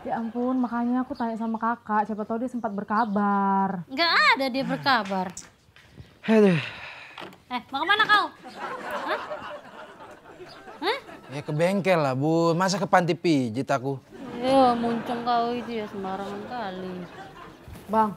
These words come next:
Speaker 3: Hah?
Speaker 1: Abang tahu nggak di mana Bang Tigor? Udah tiga hari loh dia, Bang, nggak ada kabar.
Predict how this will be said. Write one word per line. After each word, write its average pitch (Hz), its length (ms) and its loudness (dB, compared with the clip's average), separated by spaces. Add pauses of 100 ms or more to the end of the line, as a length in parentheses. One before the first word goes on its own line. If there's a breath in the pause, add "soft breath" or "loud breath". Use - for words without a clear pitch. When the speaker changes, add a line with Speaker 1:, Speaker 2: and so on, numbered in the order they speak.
(180)
Speaker 3:
Hah? 143 140 -8 (1040)
Speaker 1:
Abang 254 240 0
tahu 320 240 2
nggak 214 160 2
di 220 80 0
mana 208 160 0
Bang 196 160 -2
Tigor? 175 480 -4 (160)
Udah 233 160 -4
tiga 247 240 -2
hari 285 240 0
loh 269 160 4
dia, 226 160 2
Bang, 220 240 4
nggak 220 160 0
ada 214 80 -4
kabar. 214 640 2